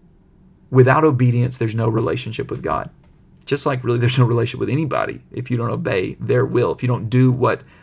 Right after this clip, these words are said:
will facilitate that relationship. And obedience is possible. It's necessary. And it's possible if you believe in Jesus. If you do believe in Jesus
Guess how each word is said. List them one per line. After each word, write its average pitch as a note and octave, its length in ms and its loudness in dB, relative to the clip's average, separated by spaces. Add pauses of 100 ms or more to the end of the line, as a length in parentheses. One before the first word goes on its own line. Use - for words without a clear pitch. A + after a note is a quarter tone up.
(220)
will B2+ 100 6
facilitate A#2+ 680 0
that - 140 -4
relationship. - 640 -8 (1400)
And A2 120 -2
obedience C3 800 0
is A2+ 200 0
possible. - 680 -4
It's B2 160 -2
necessary. B2 760 0 (840)
And B2 220 4
it's B2 140 2
possible - 720 -4 (920)
if B2 380 0
you A#2 120 -2
believe C#2+ 640 -2
in - 160 -6
Jesus. - 560 -10 (580)
If B2+ 180 2
you D3 80 2
do E3 180 4
believe G2 320 0
in A#1 100 -8
Jesus B1+ 480 -10